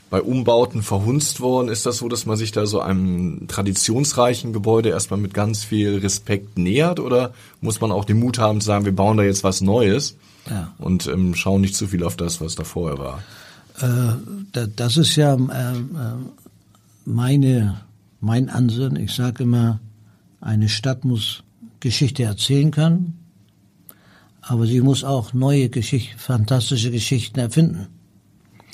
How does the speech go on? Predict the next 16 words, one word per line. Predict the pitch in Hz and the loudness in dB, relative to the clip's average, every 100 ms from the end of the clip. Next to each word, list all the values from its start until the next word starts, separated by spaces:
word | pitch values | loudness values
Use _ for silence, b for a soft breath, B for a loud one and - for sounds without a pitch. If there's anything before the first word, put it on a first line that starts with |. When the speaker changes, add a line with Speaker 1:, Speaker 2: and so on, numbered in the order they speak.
| B B B B B | B B B B B
Speaker 2:
Und, | - 113 110 | -2 2 2
äh, | 117 110 104 104 | 2 2 2 0
das | 101 - | -4 0
heißt | 117 110 | 0 0
so | 127 | -2
viel, | 110 131 | -2 -2
dass | 127 113 107 | 0 0 0
man | 117 | 0
natürlich | 113 107 117 107 | 0 0 -2 0
Gebäude, | 113 98 113 123 123 | -2 0 0 0 0
die | 104 | 0
es | 101 101 | 0 2
wert | 110 131 135 | 2 0 -2
sind, | - 143 147 - | -2 0 0 0
die, | 110 107 101 107 B B B B B B | -2 -2 -2 -6 B B B B B B
wie | 107 | -2